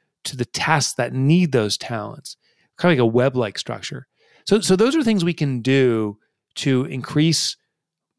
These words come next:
margin, um, by not necessarily cutting costs directly, um, or increasing prices, but bringing about efficiencies.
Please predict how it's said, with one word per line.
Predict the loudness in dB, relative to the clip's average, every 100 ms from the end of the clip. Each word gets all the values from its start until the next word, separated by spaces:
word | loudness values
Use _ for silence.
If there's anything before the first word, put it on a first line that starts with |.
| -12
margin, | -6 2 4 4 2 0 -2 -4 -8 _ _ _ _ -8
um, | -4 -2 -4 -10 -14 _ _ _ _ -2
by | 2 2
not | 2 2 0 -4 _ _ _ _ _ _ -4
necessarily | -2 0 0 -2
cutting | -2 -4 -4
costs | -4 2 4 4 0
directly, | -4 -4 -4 -4 -4 -4 _ _ _ -14 -8
um, | -6 -6 -8 -16 _
or | -2 0 0
increasing | 0 -2 -2
prices, | 0 2 2 2 0 0 -6 _ _ -6
but | 0
bringing | 0 0
about | 0 -2 -4
efficiencies. | -4 -2 0 -2 -6 -8 -12 -16